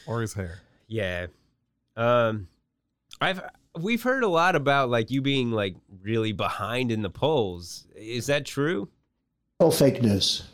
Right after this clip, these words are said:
Speaker 3: It's all
Speaker 1: Oh,
Speaker 3: fake
Speaker 1: it's all
Speaker 3: news.
Speaker 1: fake news. I knew that.
Speaker 3: The leaks are absolutely real.
Speaker 2: Okay, so, so, like, some of it's real and some of it's fake.
Speaker 3: This is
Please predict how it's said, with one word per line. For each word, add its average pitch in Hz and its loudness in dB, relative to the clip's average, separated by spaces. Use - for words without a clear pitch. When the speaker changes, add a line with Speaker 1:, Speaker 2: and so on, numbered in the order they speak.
Speaker 3:
It's - -2
all 147 6
Speaker 1:
Oh, - 6
Speaker 3:
fake 110 4
Speaker 1:
it's - -4
all 113 2
Speaker 3:
news. 113 -4
Speaker 1:
fake 101 -8
news. 85 -14
I 107 -6
knew 123 -6
that. 95 -12
Speaker 3:
The 123 2
leaks 131 6
are 117 6
absolutely 110 6
real. 104 6
Speaker 2:
Okay, 104 -2
so, 101 -4
so, 113 -4
like, 104 -2
some 202 2
of 139 2
it's 98 -4
real 85 -4
and 80 -10
some 107 -6
of 95 -8
it's 87 -14
fake. 71 -14
Speaker 3:
This 196 4
is 180 6